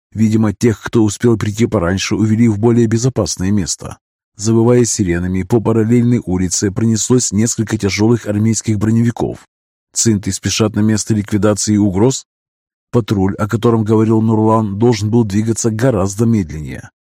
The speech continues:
«За тем домом!» Нурлан указал рукой на длинную многоэтажку,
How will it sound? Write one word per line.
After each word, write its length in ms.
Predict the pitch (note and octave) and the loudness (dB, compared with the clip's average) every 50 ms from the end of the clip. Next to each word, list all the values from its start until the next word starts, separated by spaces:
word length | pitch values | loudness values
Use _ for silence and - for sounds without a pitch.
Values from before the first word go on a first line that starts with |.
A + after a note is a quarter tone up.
| _ - | _ -16
«За 280 | C#2 D#2 G#2 A#2 A#2 | -6 0 0 0 2
тем 280 | G#2 C3 B2+ B2+ B2+ B2 | 2 2 2 2 4 4
домом!» 460 | B2 B2 A#2+ G#2 F2 D2+ C#2+ C2+ - _ _ _ - | 4 4 4 2 0 -4 -10 -14 -18 _ _ _ -2
Нурлан 400 | B2 A#2+ G#2 G2 F#2+ G2+ G#2+ - | 0 0 2 2 0 0 0 -2
указал 420 | A2 - A#2 G#2+ G#2+ B2 B2 A#2+ | -4 -4 -4 0 2 2 2 2
рукой 320 | G#2+ G#2 - - G2+ G#2+ | 2 0 0 0 0 2
на 140 | A2 A2+ A2+ | 2 0 -2
длинную 420 | F2+ F2+ F2+ A2 A#2+ A#2+ A#2 A#2 A2+ | -2 -2 -2 0 0 2 2 2 0
многоэтажку, 800 | A2+ A2+ G#2 G#2+ A2+ A#2 A2 - C#2+ C2 - - - - G1+ | 0 0 0 0 0 0 0 -2 -6 -6 -8 -10 -12 -14 -16